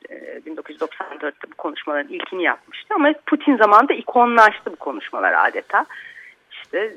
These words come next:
zaten Kremlin'de böyle, böyle ama böyle debdebeli salonlarda vesaire yapılıyor. Çok ritüel şeklinde. Neyse buradaki konuşmada, e, bir kere tamamen iç politika odaklıydı neredeyse. E, e, Rusya'nın iyiye gitmediğini biliyor Putin.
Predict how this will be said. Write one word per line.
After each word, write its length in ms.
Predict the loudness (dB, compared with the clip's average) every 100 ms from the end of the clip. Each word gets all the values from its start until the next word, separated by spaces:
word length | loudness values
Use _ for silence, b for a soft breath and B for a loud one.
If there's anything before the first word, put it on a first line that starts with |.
| _
zaten 260 | 2 2 -2
Kremlin'de 640 | -4 -4 -6 -10 -10 -8 -6
böyle, 320 | -8 -8 -14 -12
böyle 160 | -6 -2
ama 420 | 0 0 0 -2
böyle 320 | -8 -6 -8 -2
debdebeli 440 | -2 0 -4 -6 -6 -4
salonlarda 560 | -4 -4 -6 -8 -8
vesaire 360 | -10 -2 0 0
yapılıyor. 280 | -6 -12 -10
Çok 200 | -10 -12
ritüel 380 | -10 0 2 2 -2
şeklinde. 600 | -12 -12 -12 -16 -6 -6 B B B B B B B B
Neyse 420 | 6 6 6 0 0
buradaki 320 | 0 0 -2
konuşmada, 720 | -2 0 0 0 0 4 2 2 2
e, 220 | 2 0
bir 60 | -2
kere 160 | -4
tamamen 360 | 0 0 0 -2
iç 160 | -4 0
politika 380 | 0 0 -4
odaklıydı 580 | -4 -2 -4 -6 -12 -4
neredeyse. 800 | -2 -2 -2 -8 -8 -8 -8 -8 -4
E, 60 |
e, 640 | 0 0 0 -4 -8 -8 -8 -10 -18 _ _ _ _ _ _ _ _
Rusya'nın 460 | -2 2 2 2 2
iyiye 300 | 0 0 0
gitmediğini 520 | -2 -4 -4 -4 -4
biliyor 280 | 0 0 0
Putin. 320 | -6 -14 -18